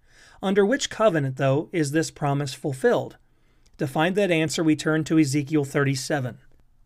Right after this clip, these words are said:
In a vision, Ezekiel saw a valley full of dry bones and began to inquire about what they represent.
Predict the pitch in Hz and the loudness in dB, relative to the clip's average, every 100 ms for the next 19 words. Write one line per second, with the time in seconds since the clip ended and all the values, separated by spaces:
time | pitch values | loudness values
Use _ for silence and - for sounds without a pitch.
0 | _ 202 185 156 277 180 156 156 151 165 | _ -2 0 2 0 2 0 0 -2 -2
1 | 202 202 202 - - 147 165 160 131 151 | -4 -2 -2 -2 -2 0 0 -2 0 2
2 | 170 175 - 202 214 196 156 170 180 165 | 2 0 -4 -2 0 0 -2 0 2 2
3 | 147 143 151 135 - - - - 180 170 | 0 -2 -2 -6 -10 -20 -12 -2 0 0
4 | 160 170 196 208 220 214 - 170 156 165 | 0 0 -2 -2 0 0 0 0 2 2
5 | 151 143 156 185 160 165 180 160 151 143 | 2 0 -2 0 0 0 0 2 0 2
6 | 156 139 165 123 - | 0 0 -2 -4 -10